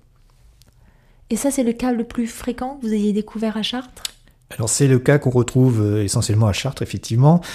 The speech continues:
Speaker 2: Euh, donc, deux, euh, grandes nécropoles, euh, ont été retrouvées dernièrement, deux grandes nécropoles gauloises. Donc, sous le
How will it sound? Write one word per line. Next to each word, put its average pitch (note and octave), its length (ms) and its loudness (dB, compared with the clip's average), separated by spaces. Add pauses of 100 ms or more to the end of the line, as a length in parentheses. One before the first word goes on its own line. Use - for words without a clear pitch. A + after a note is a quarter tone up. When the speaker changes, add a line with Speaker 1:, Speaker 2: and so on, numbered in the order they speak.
(400)
Speaker 2:
Euh, A2+ 580 4
donc, A#2 320 0
deux, C#3+ 480 6
euh, A#2 380 -2
grandes A#2 380 2
nécropoles, G2+ 920 2
euh, F#2 300 -2
ont F#2 120 -2
été G2 360 -4
retrouvées F#2+ 760 -4
dernièrement, G2+ 400 0
deux B2+ 160 -2
grandes G2 340 -2
nécropoles G2+ 420 -2
gauloises. B2+ 520 2 (720)
Donc, C3+ 260 2
sous D3 320 2
le A2 460 2